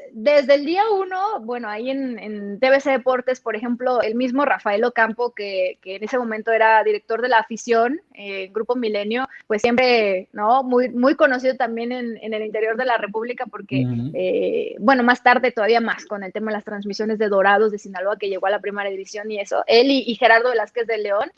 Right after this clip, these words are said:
Speaker 1: Ahí sí no, no fui groovy, ahí sí no, <laughs> fue todo tranquilo, éramos compañeros, entonces no, no hubo tal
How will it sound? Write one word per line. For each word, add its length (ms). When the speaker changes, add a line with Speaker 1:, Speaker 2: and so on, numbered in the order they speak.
Speaker 1:
Ahí 160
sí 200
no, 220
no 160
fui 160
groovy, 400
ahí 180
sí 200
no, 100
<laughs> 640
fue 140
todo 200
tranquilo, 560
éramos 460
compañeros, 640
entonces 520
no, 320
no 200
hubo 440
tal 140